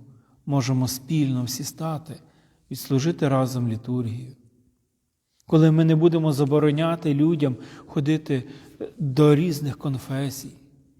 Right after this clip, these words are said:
і не звинувачувати, що це є зрада, коли ми не будемо казати, що моя церква є краща за іншу, і треба ходити тільки це, бо це єдина правильна церква.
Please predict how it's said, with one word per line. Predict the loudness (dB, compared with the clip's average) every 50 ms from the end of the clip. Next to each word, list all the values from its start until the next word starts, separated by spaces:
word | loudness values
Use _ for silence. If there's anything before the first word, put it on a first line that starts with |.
| _ _
і | 4 6
не | 8 8 6
звинувачувати, | 6 6 4 6 6 6 6 6 6 6 4 2 0 0 0 -2 0 0 -2 -4
що | -2 -4 -6
це | -4 -2 0 2
є | 2 2 0
зрада, | 0 -2 -2 0 0 0 -2 -4 -6 -8 -14 -16 -20 -20 -20 -20 -20 -20 -20 -6 4
коли | 8 10 10 10
ми | 10 10 8
не | 6 6
будемо | 6 6 4 4 4 4 4
казати, | 4 4 4 4 4 4 4 0
що | 0 4 6 6 6
моя | 6 6 4 6 6 4 4 4
церква | 4 6 6 6 6 6 6 6 6
є | 8 6 4
краща | 4 4 4 4 4 4 2 -2 -2 0
за | 2 4
іншу, | 4 4 4 4 2 2 0 -4 -6 -6 -8 -8 -14 -16 -12 -6 -4
і | 2
треба | 6 6 8 8 8
ходити | 8 8 8 8 8 6 4
тільки | 4 4 2 2 2 0
це, | 2 6 6 6
бо | 8 8 6
це | 6 8 8 8
єдина | 8 8 6 6 6 6 4
правильна | 4 4 4 6 8 8 8 8 8 6 4 2 2 0 -2
церква. | -2 0 0 2 2 0 -2 -6 -12 -18 -18 -20